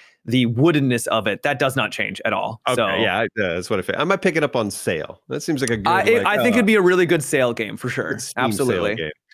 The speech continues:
Speaker 2: Well, I know that company, they also made a Terminator game that kind of in the same vein, like, it got a lot of praise for
Speaker 1: I
Speaker 2: being
Speaker 1: never,
Speaker 2: a
Speaker 1: I never played
Speaker 2: really
Speaker 1: that one.
Speaker 2: good Terminator game. Yeah, I didn't either, but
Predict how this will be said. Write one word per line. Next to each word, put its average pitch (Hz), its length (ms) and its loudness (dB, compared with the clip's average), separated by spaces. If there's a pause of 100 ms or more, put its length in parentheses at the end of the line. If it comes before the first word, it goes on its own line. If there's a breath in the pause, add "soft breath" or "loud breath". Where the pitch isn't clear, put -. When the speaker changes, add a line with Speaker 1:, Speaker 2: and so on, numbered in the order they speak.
(120)
Speaker 2:
Well, 139 80 0
I 160 40 2
know 180 120 4
that 180 260 2
company, 139 440 0
they 104 200 2
also 135 300 0
made 110 240 2
a 90 60 -2
Terminator 110 560 0
game 80 460 -2
that 82 260 -2 (180)
kind 127 160 -2
of 110 80 0
in 98 80 -4
the 92 80 -4
same 104 380 -2
vein, 101 260 0
like, 87 160 -2
it 90 60 -6
got 110 180 -2
a 98 40 -2
lot 92 180 -2
of 78 80 -16
praise 92 580 -4 (320 loud breath)
for - 100 -4
Speaker 1:
I 151 40 0
Speaker 2:
being 175 120 2
Speaker 1:
never, 196 140 2
Speaker 2:
a - 80 -2
Speaker 1:
I 170 60 0
never 208 180 2
played 208 140 2
Speaker 2:
really 185 80 0
Speaker 1:
that 107 140 0
one. 101 180 -2
Speaker 2:
good 92 180 -4 (100)
Terminator 82 360 -4
game. 50 360 -12 (120)
Yeah, 104 160 0
I - 20 2
didn't 104 160 0
either, 101 260 0
but 78 200 -4